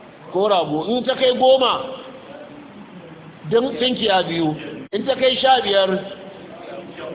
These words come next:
in ta kai ashirin, in ta kai ashirin da biyar,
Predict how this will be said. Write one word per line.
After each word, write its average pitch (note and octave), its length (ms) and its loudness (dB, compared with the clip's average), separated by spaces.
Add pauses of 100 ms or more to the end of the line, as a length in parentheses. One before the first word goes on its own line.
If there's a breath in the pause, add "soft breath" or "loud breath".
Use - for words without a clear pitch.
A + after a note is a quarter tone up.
(220)
in A3+ 160 0
ta C4 80 2
kai C4 320 2
ashirin, G#3 480 2 (960)
in A#3+ 80 -2
ta C4+ 100 2
kai C4+ 260 2
ashirin A#3 340 2
da G#3 80 -2
biyar, F3+ 260 2